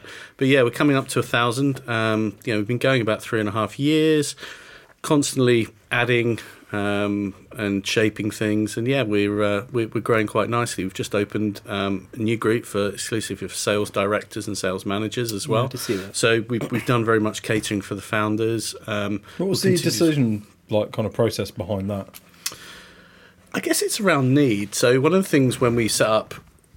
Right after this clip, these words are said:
Speaker 1: uh, Required, which is originally the Lockdown Leadership Network. So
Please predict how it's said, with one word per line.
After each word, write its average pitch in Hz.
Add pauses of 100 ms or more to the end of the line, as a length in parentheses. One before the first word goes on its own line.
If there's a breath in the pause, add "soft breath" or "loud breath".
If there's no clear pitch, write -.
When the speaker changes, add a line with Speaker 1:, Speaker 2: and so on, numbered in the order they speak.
(140)
Speaker 1:
uh, 98
Required, 101
which 95
is 104
originally 104
the 101
Lockdown 101
Leadership 104
Network. 107
So 107